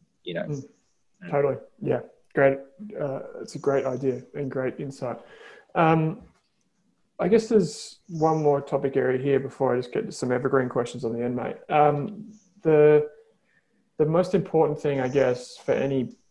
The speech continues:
Speaker 2: business and for any founder or business starter is to have the founder and business starter hanging around in the first place. So what for you keeps you motivated? Like,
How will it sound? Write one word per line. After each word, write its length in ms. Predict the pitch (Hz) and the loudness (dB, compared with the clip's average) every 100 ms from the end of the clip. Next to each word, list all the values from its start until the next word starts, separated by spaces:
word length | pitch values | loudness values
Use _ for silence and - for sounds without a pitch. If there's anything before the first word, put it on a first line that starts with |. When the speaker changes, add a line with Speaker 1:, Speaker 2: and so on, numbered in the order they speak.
| _ _ - | _ _ 2
Speaker 2:
business 420 | 147 139 120 120 | 2 2 -4 -4
and 100 | 120 | -4
for 100 | 131 | -2
any 400 | 139 131 123 107 - | -2 -2 -4 -6 -4
founder 580 | 127 131 135 127 120 120 | -2 0 0 0 0 -2
or 240 | 120 123 _ _ _ | -4 -8 _ _ _
business 300 | 139 131 117 | -6 -6 -8
starter 440 | - 131 143 123 123 | -4 0 0 0 -4
is 280 | 123 - _ _ _ _ _ _ _ _ _ | -8 -16 _ _ _ _ _ _ _ _ _
to 140 | - | -8
have 280 | 120 127 127 | -2 -2 -2
the 60 | 120 | -4
founder 540 | 123 120 120 120 120 | -2 -2 -2 -2 -2
and 200 | 120 123 | -6 -2
business 300 | 127 123 120 | -2 -2 -2
starter 260 | 139 127 123 | 2 2 2
hanging 280 | 123 123 | -2 -2
around 400 | 120 127 123 120 | -2 -2 -2 -4
in 80 | 117 | -6
the 80 | 113 | -2
first 320 | 135 139 - | 2 2 2
place. 260 | 127 113 - | -2 -2 -4
So 340 | - 131 120 - - - - - _ _ - _ _ _ | 2 4 2 -4 -20 -20 -20 -20 _ _ -20 _ _ _
what 420 | 160 190 - - | 4 4 4 0
for 100 | 208 | 4
you 680 | 156 147 151 135 117 120 117 | 4 6 6 6 4 2 -2
keeps 300 | - 143 - | -2 -2 -2
you 80 | 139 | -2
motivated? 720 | 135 120 123 127 113 113 - | 0 2 2 2 0 -2 -4
Like, 180 | 113 | -6